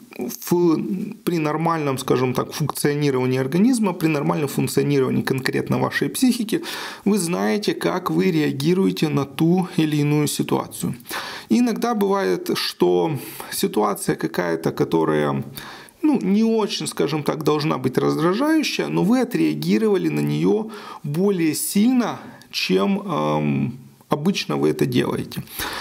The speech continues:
И по прошествию какого-то определённого времени вы можете задуматься и подумать, что да, что-то где-то я переборщил, где-то надо было не так резко реагировать. Вот это вот раздражение по пустякам, когда вам с-,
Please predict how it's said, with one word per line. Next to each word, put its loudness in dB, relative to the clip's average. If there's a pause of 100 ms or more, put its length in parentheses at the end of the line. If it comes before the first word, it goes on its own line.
(240)
И 2
по 0
прошествию -2
какого-то 0
определённого 0
времени 2
вы 0
можете 0
задуматься 0
и -2
подумать, 0
что 0
да, -2
что-то 0
где-то 0
я 0
переборщил, 2
где-то 0
надо 0
было 2
не 0
так -2
резко 0
реагировать. 0 (540)
Вот 0
это 0
вот -2 (200)
раздражение 2
по 0
пустякам, 0
когда 0
вам 0
с-, -8